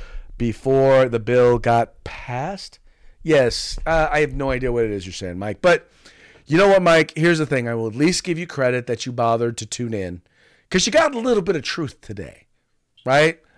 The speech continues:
I know you're not used to truth. Matter of fact, let me give you another, another little bit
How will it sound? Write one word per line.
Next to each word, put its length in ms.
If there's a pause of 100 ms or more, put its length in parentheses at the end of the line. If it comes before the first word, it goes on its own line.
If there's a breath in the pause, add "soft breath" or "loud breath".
I 160
know 580 (200)
you're 160
not 300 (260)
used 340
to 60
truth. 460 (580 soft breath)
Matter 160
of 80
fact, 300 (180)
let 300
me 100
give 220
you 100
another, 640
another 480
little 340
bit 340